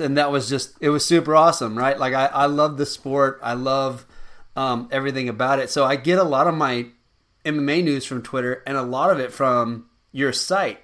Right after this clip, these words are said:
And I'm like, "Oh, he has a podcast." I didn't even know you had a podcast until later. And I, and I checked out your bio, like, well later. I was like, "Oh, he has a podcast. Let's check it out." And I was like, "Oh, it's a really good podcast." And so,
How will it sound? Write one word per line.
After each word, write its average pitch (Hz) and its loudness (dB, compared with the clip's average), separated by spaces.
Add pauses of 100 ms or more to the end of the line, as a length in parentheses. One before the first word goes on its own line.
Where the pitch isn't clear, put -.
And 131 -4
I'm 135 -2
like, 120 -6
"Oh, 311 -2
he 320 2
has 240 2
a 226 -4
podcast." 285 0
I 175 2
didn't 285 0
even 208 -2
know 180 6
you 190 2
had 160 2
a - -2
podcast 147 -2
until 123 -4 (240)
later. 120 -2
And 123 -6
I, 135 -6
and 135 -2
I 120 0
checked 160 -4
out 143 2
your 113 -4
bio, 123 4
like, 104 -6 (380)
well 135 6
later. 120 2
I 117 0
was 120 -2
like, 143 -4
"Oh, 262 -2
he 226 0
has 214 0
a 202 -8
podcast. 175 0
Let's 151 -12
check 175 -6
it 175 -2
out." 160 2
And 123 -2
I 117 -2
was 110 -8
like, 117 -12
"Oh, 202 -2
it's - -6
a - -12
really 160 0
good 202 0
podcast." 104 -6 (560)
And 151 0
so, 165 6